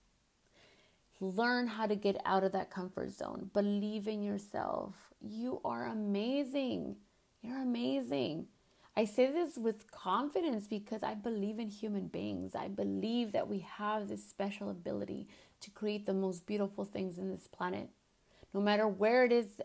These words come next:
that you work, you have a gift. And in order for that gift to come out into this world,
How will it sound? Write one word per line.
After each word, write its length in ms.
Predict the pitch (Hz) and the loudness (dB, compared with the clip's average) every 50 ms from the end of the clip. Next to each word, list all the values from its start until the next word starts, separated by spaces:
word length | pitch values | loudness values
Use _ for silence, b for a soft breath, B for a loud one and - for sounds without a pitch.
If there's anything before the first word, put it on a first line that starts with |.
| - _ - | -10 _ -12
that 260 | - 175 196 196 - 202 | 0 4 4 4 4 2
you 140 | 202 202 | 0 -2
work, 340 | 185 185 214 208 190 - - - _ b b b b b b | 0 2 4 4 4 2 0 -6 _ b b b b b b
you 200 | 185 208 226 226 | -2 0 0 0
have 220 | 214 214 220 202 | 0 -2 -2 -2
a 60 | 202 | -4
gift. 500 | 170 - - 107 104 - - - - - _ _ _ b b b b b b b b | -4 -4 -2 -2 -2 -4 -6 -14 -20 -20 _ _ _ b b b b b b b b
And 200 | 196 202 202 202 | 4 4 4 6
in 60 | 208 | 4
order 200 | 208 226 247 269 | 4 4 4 2
for 160 | 254 277 269 | 2 2 2
that 280 | 247 254 247 240 196 - | 4 4 2 2 0 0
gift 440 | 226 226 220 214 202 208 - - - | 2 2 2 2 0 -4 -10 -12 -10
to 100 | 196 196 | -10 -10
come 280 | - - 214 196 - - - - | -8 -4 -4 -2 -4 -4 -4 0
out 340 | - 202 226 226 226 233 - | 2 2 2 2 0 0 0
into 240 | - 208 202 208 208 | -2 -2 -2 -4 -6
this 220 | 196 196 180 180 | -6 -8 -8 -6
world, 380 | 185 196 208 196 190 180 175 | -2 0 2 2 2 2 -2